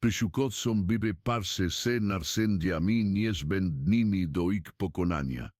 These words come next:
Ta percepcja budzi byby tobie zrozumienie, że nie jesteś tu przypadkiem. Jesteś duszą na misji, uczącą się,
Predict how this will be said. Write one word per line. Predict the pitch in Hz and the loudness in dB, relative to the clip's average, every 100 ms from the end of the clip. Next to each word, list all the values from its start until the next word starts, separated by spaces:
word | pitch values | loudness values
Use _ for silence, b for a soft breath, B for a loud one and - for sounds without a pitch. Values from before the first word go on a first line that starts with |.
| _ _ _ - | _ _ _ -4
Ta | 107 | -2
percepcja | 120 101 - 143 - - 120 | 0 0 0 -2 -4 -2 -2
budzi | 78 120 117 80 107 104 | 2 2 2 0 0 2
byby | 76 120 101 104 - | 2 0 0 -2 0
tobie | 113 95 104 | -2 0 -2
zrozumienie, | - - 101 107 98 101 92 104 107 87 73 60 - _ _ - | -2 -2 0 0 0 0 2 2 2 0 -2 -4 -12 _ _ -2
że | 78 113 | 0 2
nie | 113 117 - | 2 0 0
jesteś | 98 - 120 110 - | -2 0 0 0 -2
tu | 113 | -2
przypadkiem. | 87 98 - 107 - 120 - - - 73 60 55 52 _ _ _ _ _ | -2 -2 -2 -4 -2 -2 -4 -6 -4 -4 -2 -6 -10 _ _ _ _ _
Jesteś | 113 98 117 110 76 | 0 0 0 0 2
duszą | 131 123 - 110 | 0 2 0 0
na | 98 95 | 2 2
misji, | 120 - - 76 65 - _ _ | 0 -2 -4 -4 -4 -6 _ _
uczącą | 107 101 139 139 120 - 98 | -2 0 0 0 0 0 -2
się, | 90 - 117 | -2 0 0